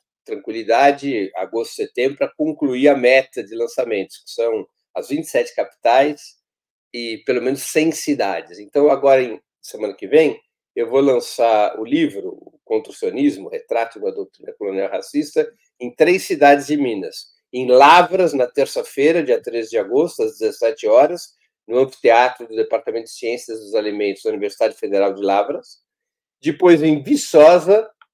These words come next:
é, na quarta-feira, às dezenove horas, no auditório Fernando Sabino, da Universidade Federal de Viçosa,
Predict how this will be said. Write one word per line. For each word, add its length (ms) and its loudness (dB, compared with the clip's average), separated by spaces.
é, 840 6
na 120 -6
quarta-feira, 680 0
às 120 -4
dezenove 520 0
horas, 380 6
no 80 0
auditório 480 0
Fernando 400 -2
Sabino, 540 -4
da 80 2
Universidade 540 -4
Federal 380 -2
de 120 -14
Viçosa, 580 -2